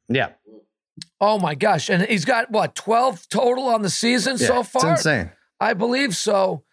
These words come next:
Speaker 2: Uh, he's a touchdown machine right now. Uh, so even though I like Tennessee, uh, in,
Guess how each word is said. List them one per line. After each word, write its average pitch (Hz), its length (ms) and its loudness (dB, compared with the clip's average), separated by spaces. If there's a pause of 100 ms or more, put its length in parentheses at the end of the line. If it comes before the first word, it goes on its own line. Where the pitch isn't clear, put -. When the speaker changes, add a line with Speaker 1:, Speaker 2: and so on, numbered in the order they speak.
(360)
Speaker 2:
Uh, 185 320 2
he's 190 240 0
a 240 60 -2
touchdown 226 520 0
machine 226 460 -2
right 175 280 0
now. 156 440 0 (440)
Uh, 170 240 0
so 180 440 -2 (240)
even 277 200 -2
though 277 100 2
I 247 60 4
like 214 220 0
Tennessee, 170 720 0
uh, 151 260 0
in, 156 140 0